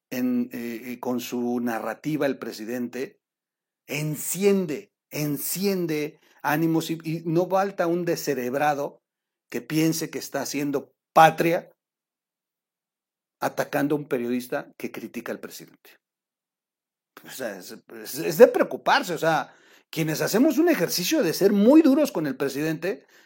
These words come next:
estamos expuestos a que un día nos encontremos en la calle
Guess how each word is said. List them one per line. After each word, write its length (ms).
estamos 380
expuestos 600
a 60
que 180
un 180
día 180
nos 200
encontremos 440
en 100
la 100
calle 400